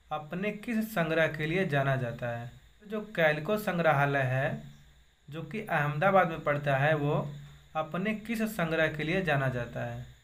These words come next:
तो इसका जो right answer हो जाएगा, वो हो जाएगा आपका option number four यानी वस्त्र, ठीक है।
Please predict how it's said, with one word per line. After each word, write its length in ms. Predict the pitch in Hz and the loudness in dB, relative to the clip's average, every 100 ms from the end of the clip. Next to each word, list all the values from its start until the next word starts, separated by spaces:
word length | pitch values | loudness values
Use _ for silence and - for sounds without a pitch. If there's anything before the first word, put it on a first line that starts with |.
| _ _ _ _ _ | _ _ _ _ _
तो 60 | 160 | -16
इसका 260 | 156 151 | -8 -4
जो 120 | 208 190 | -2 0
right 220 | 175 175 | 2 2
answer 220 | 202 190 | 0 0
हो 100 | 180 | 0
जाएगा, 360 | 156 147 151 175 180 | 2 4 4 2 0
वो 120 | 185 | 0
हो 100 | 190 | 2
जाएगा 240 | 175 156 | 4 4
आपका 300 | 143 - 151 214 - - 151 | 2 2 0 0 -4 -4 0
option 260 | 160 202 | 0 -2
number 240 | 196 196 190 | 0 0 0
four 480 | - 143 143 180 - - - - - _ - | -2 0 2 0 -2 -10 -16 -20 -20 _ -12
यानी 220 | 165 214 | -6 -4
वस्त्र, 580 | 170 143 139 143 - - - - _ - | -2 0 0 -2 -10 -16 -20 -20 _ -16
ठीक 220 | 180 190 247 | -14 -8 -6
है। 180 | 220 | -6